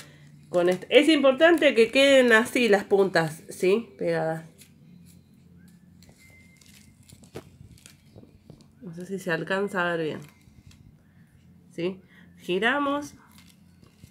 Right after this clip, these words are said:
Volvemos a pegar y esperamos unos segundos,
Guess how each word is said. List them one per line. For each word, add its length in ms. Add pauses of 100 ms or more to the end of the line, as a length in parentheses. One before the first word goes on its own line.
(280)
Volvemos 560
a 240 (3750)
pegar 540
y 80
esperamos 480
unos 220
segundos, 760